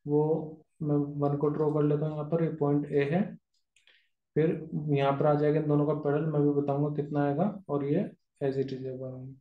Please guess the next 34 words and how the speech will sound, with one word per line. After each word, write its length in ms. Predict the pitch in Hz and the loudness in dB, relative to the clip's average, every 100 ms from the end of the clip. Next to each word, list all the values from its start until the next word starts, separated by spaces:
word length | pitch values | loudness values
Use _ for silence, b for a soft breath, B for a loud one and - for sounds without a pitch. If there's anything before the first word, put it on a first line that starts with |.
| _ - | _ -8
ठीक 140 | - | -6
है, 100 | 196 - _ _ _ _ - | -8 -10 _ _ _ _ -6
ये 60 | 131 | -4
भी। 160 | 123 135 - b b _ | -4 -6 -10 b b _
तो 60 | 151 | -2
यहाँ 300 | 147 143 175 | 2 2 4
पर 100 | 202 | 6
मैं 120 | 208 | 6
solve 260 | 202 175 170 | 4 4 4
करने 260 | 175 170 | 4 4
की 100 | 175 | 2
कोशिश 320 | 175 165 - | 0 -2 -4
कर 140 | - 151 | -4 0
रहा 120 | 185 | 0
हूँ 80 | 180 | 2
इन 160 | 156 | 0
दोनों 200 | 143 135 | 2 0
को। 300 | 123 120 123 - _ _ _ - | -2 -6 -10 -14 _ _ _ 0
तो 60 | |
मैंने 180 | 156 170 | 4 6
बताया 280 | 170 170 190 | 8 8 8
multiply 560 | 165 170 170 175 175 | 6 4 2 4 4
upon 200 | 175 175 | 4 4
addition 320 | 180 185 185 180 | 4 4 2 0
कर 100 | 175 | 0
दो, 100 | 175 | 2
यानी 180 | 170 | 2
कि 120 | 170 170 | 0 0
R 140 | 143 151 | 0 0
into 400 | 160 160 165 170 | -2 -2 0 4
one 100 | 175 | 2
upon 300 | 170 170 170 | 2 0 2
R 120 | 147 | 2
plus 240 | 147 147 | 2 0